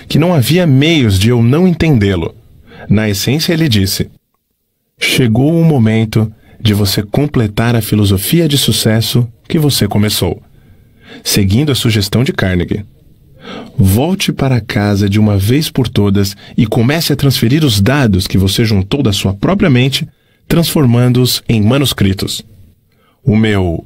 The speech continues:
outro eu havia acordado.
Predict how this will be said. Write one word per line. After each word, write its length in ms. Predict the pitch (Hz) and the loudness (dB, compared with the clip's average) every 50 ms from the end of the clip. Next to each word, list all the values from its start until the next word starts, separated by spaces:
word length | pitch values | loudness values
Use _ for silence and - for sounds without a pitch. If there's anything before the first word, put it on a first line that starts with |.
| - - | -6 -4
outro 500 | - 156 190 190 139 - - 113 92 92 | -2 0 0 0 -2 0 0 0 0 0
eu 320 | 98 113 135 147 147 135 - _ _ _ _ _ _ _ _ _ _ - | 0 0 -2 -4 -6 -8 -14 _ _ _ _ _ _ _ _ _ _ -2
havia 640 | 139 135 113 98 92 98 104 107 107 104 104 117 - - - | 0 0 0 2 2 2 2 2 2 0 -2 -4 -6 -6 -4
acordado. 720 | 110 107 107 - 107 104 98 92 82 82 - - - | -4 -2 0 -2 -2 -2 -2 -2 -4 -4 -6 -8 -10